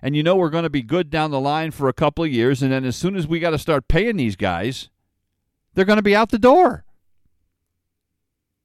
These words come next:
You know, and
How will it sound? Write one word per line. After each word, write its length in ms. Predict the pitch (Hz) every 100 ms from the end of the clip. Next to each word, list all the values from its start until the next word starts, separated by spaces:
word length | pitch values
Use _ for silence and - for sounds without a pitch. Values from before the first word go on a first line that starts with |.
| _ _ _ _ _ _ _ _ _ _ _ _ _ _ _ _ _ _ _ _ - _ -
You 100 | 202
know, 140 | 220
and 240 | 214 226